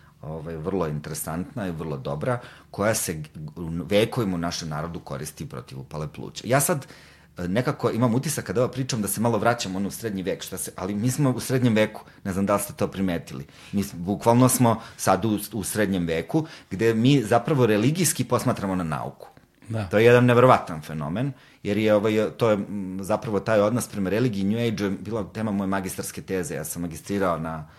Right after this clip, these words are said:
Speaker 1: teoriju kulture. Mi zapravo sad imamo jednu neverovatnu situaciju da smo potrli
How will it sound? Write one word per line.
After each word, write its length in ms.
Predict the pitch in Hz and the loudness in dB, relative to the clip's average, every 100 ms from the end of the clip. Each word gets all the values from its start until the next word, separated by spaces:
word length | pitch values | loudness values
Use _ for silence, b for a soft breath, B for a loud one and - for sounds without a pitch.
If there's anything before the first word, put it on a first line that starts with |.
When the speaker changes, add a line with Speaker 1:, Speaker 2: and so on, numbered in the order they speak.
| B B | B B
Speaker 1:
teoriju 340 | - 95 87 - | 0 2 0 -4
kulture. 540 | 90 - 82 87 - - B B B | -8 -8 -4 0 -2 -4 B B B
Mi 160 | 101 147 | 0 4
zapravo 360 | 123 131 143 107 | 6 4 2 0
sad 220 | 131 117 | 0 0
imamo 180 | 135 120 | 2 4
jednu 140 | 123 | 4
neverovatnu 560 | 113 104 107 131 - 95 | 2 2 6 4 4 -6
situaciju 500 | - - 107 - 107 | -4 0 0 0 -6
da 80 | |
smo 180 | 107 107 | -4 -4
potrli 580 | - 165 160 113 98 | 0 2 2 0 0